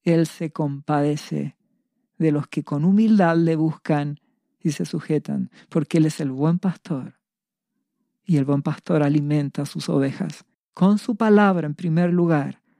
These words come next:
para que le conozcan, para que cambien y le amen, y en segundo lugar, les provee, porque Él es nuestro proveedor, el que nos sustenta,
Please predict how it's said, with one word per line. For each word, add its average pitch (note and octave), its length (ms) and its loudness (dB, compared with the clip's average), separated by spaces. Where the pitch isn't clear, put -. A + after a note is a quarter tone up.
para D3+ 200 -4
que D#3+ 120 -2
le D#3 140 4
conozcan, E3+ 920 0
para D3+ 220 -2
que D#3 220 -4
cambien A3+ 500 4
y A#3 60 2
le A3 160 6
amen, C#3+ 360 2
y E3 120 2
en D#3 80 4
segundo F3 500 2
lugar, E3 440 2
les D#3 240 0
provee, C#3+ 640 -2
porque D#3 480 0
Él C#3+ 220 -2
es E3 220 -2
nuestro D#3+ 640 2
proveedor, C3+ 840 -6
el D3 200 -2
que - 160 -8
nos C#3+ 120 -8
sustenta, D#3 920 -2